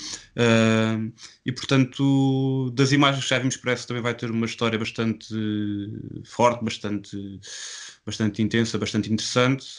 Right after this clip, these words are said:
Eh, aliás, é aí que está a minha grande curiosidade pelo jogo. Acho que aquilo que vai definir se vai ser um grande jogo,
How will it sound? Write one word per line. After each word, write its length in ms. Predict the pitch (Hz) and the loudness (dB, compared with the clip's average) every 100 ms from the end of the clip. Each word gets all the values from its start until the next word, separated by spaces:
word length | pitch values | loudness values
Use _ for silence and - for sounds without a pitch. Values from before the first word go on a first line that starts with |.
| - | -8
Eh, 500 | 101 101 98 98 101 | -6 -6 -8 -10 -6
aliás, 540 | 104 107 101 - - - | 0 0 0 -2 -4 -2
é 200 | 120 120 | 2 6
aí 180 | 123 | 6
que 120 | 120 - | 4 0
está 240 | - 120 | 2 0
a 40 | 117 | 2
minha 180 | 117 120 | -2 -2
grande 200 | 113 113 | -4 -4
curiosidade 500 | 117 107 107 107 - | -6 -4 -2 -4 -6
pelo 120 | 104 | -8
jogo. 280 | 107 117 107 | -6 -8 -10
Acho 180 | 104 - | -12 -8
que 80 | 127 | -8
aquilo 220 | 123 113 | -8 -10
que 120 | 113 | -2
vai 200 | 127 117 | 0 0
definir 760 | - - 139 139 139 127 110 104 | -4 -10 0 2 2 2 -4 -8
se 1080 | - - - - - - - - - - | -20 -18 -18 -18 -20 -12 -8 -8 -8 -8
vai 200 | 117 117 | 0 0
ser 200 | 113 - | 0 -2
um 120 | 123 120 | -2 2
grande 420 | 127 131 123 107 | 4 4 2 -6
jogo, 540 | 98 120 120 117 - | -6 -4 -4 -8 -12